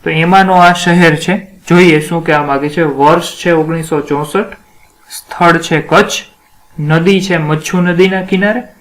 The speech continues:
અને ઉત્ખનન કરતા છે પી પી પંડ્યા અને એમ કે ઢાકે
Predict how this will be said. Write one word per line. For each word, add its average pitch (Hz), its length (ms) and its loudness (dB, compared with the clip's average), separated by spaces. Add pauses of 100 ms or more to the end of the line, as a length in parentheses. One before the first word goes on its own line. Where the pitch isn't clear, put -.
(220)
અને 160 160 -2
ઉત્ખનન 180 640 -4
કરતા 165 380 -2
છે 160 160 -6
પી 170 300 -6
પી 170 220 -2
પંડ્યા 160 480 -2 (340)
અને 160 340 -4
એમ 156 200 -2
કે 165 260 -4
ઢાકે 139 420 -4